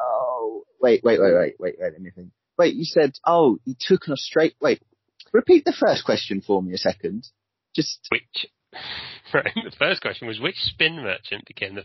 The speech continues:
Speaker 2: first of his nation to take a hundred Test wickets in nineteen ninety-seven,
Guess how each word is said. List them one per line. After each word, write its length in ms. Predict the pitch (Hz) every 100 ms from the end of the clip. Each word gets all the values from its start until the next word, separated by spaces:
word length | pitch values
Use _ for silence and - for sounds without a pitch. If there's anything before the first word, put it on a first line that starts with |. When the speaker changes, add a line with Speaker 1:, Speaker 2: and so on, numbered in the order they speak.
| -
Speaker 2:
first 320 | 120 135 -
of 80 | 139
his 140 | 131
nation 560 | 107 95 - - 95 127 _ - - _ -
to 80 |
take 180 | - 98
a 60 | -
hundred 440 | - 117 120 120
Test 300 | - 110 -
wickets 380 | 101 - - -
in 100 | 123
nineteen 280 | 92 90 107
ninety-seven, 600 | 95 - - 117 87 85